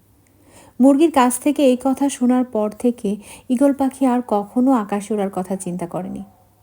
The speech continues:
তারপর ঈগল পাখিটি মুরগির মতো জীবনযাপন করতে করতে মৃত্যুবরণ করে।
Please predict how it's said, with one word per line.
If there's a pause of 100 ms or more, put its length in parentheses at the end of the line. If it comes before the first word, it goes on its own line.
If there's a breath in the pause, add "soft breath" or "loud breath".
(240)
তারপর
ঈগল
পাখিটি
মুরগির
মতো
জীবনযাপন
করতে
করতে
মৃত্যুবরণ
করে।